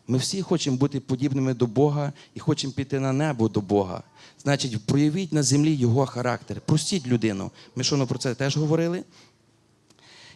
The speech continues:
І як ми в кінці молимося? Нехай, е, "Бо Твоє царство і сила, і слава на віки вічні".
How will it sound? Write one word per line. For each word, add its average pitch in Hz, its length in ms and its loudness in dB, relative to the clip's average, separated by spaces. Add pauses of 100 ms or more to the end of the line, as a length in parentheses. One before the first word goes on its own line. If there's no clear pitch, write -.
(100)
І 143 300 2 (180)
як 165 200 0
ми 160 60 2
в 127 60 -6
кінці 135 260 0
молимося? 107 640 4
Нехай, 127 480 -4
е, 104 260 -2 (880)
"Бо 135 120 6
Твоє 139 220 4
царство 156 600 -2
і 123 60 -4
сила, 160 560 2 (120)
і 120 40 -6
слава 135 560 4
на 117 180 2
віки 131 400 -2
вічні". 107 520 -2